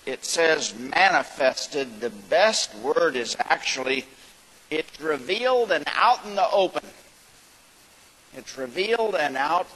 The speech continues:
in the open. And as we've talked about this,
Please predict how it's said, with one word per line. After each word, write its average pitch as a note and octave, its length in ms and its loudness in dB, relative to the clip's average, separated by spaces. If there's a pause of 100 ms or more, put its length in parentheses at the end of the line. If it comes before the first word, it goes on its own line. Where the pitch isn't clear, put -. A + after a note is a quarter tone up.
(100)
in D#3 160 -8
the D#3 160 -6
open. - 300 -2 (2000)
And G3 300 4
as F3 180 0
we've D#3+ 280 -4
talked A3+ 440 0
about B2+ 460 4
this, - 540 -2